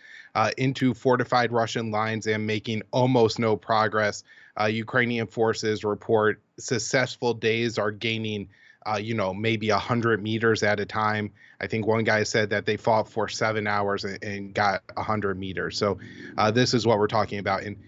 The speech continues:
so many Ukrainian troops dying. It, it's really hard to get good casualty estimates, Scott, but we know, uh, that the, the U S trained this forty-seventh Mechanized Brigade.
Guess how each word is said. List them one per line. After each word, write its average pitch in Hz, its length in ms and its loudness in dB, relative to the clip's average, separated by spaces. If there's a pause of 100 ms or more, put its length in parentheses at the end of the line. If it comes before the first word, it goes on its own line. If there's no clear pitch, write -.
(180)
so 139 460 2
many 117 340 0
Ukrainian 104 600 -4
troops 95 360 -8
dying. 110 380 0
It, 104 180 -6
it's 123 240 -8
really 135 280 0
hard 113 320 2
to 117 60 -8
get 101 280 -6
good 113 240 0
casualty 110 640 -2
estimates, 107 540 -4
Scott, 110 320 0
but 107 100 -2
we 107 140 -8
know, 110 400 -2 (400)
uh, 110 160 0
that 104 320 0 (120)
the, 113 160 -4
the 110 180 -4
U 120 180 2
S 110 140 2
trained 117 380 0
this 104 160 0
forty-seventh 113 800 0
Mechanized 117 640 -2
Brigade. 113 480 -2